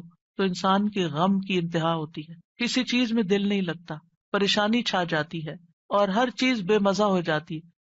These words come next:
चाहे खूबसूरत तरीन महल में आप रहते हो, खूबसूरत तरीन लिबास आप पहनते हो,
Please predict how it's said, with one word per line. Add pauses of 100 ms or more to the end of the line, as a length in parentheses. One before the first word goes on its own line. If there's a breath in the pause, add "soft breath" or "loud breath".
(100)
चाहे
खूबसूरत
तरीन
महल
में
आप
रहते
हो, (180)
खूबसूरत
तरीन
लिबास
आप
पहनते
हो,